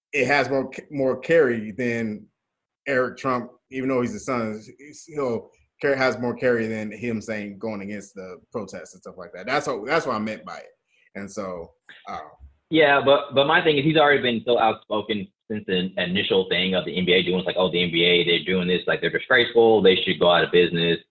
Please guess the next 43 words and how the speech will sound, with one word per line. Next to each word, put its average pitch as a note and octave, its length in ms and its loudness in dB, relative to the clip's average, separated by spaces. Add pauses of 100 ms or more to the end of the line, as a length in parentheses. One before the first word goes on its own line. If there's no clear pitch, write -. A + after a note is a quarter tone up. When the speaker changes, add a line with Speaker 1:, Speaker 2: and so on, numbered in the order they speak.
(400)
Speaker 2:
Now F2 120 2
he's F2+ 120 2
saying F#2 120 4
the F2 80 2
N F2+ 100 2
F F#2 100 -2
L F2 120 6
is E2+ 60 -6
expected - 300 -2
to D#2 60 -10
go E2 100 0
out D#2 100 0
of - 80 -8
business. F2 260 0
So F2+ 60 2
he B2+ 180 4
said C3 140 4
this A2 120 4
up G2+ 120 2
before, F#2 560 6
but E2+ 240 2 (100)
I F2+ 80 6
don't F#2+ 160 4
think F#2 180 2
either F2 240 4
are D#2+ 60 4
going D#2+ 220 2
out D2+ 120 2
of D2 80 -10
business. E2 480 2 (160)
Speaker 1:
Uh, F#2+ 180 -12
neither C#3 260 0
Speaker 2:
So G2+ 180 8
Speaker 1:
are. - 140 0 (120)
Speaker 2:
basically, D#3 520 6 (640)
yeah, G#2+ 220 4
basically F3+ 260 8
in C#3+ 80 6
America B2+ 240 6
right G#2+ 200 6
now, A2+ 180 6
it's G2 120 4
so A#2+ 120 6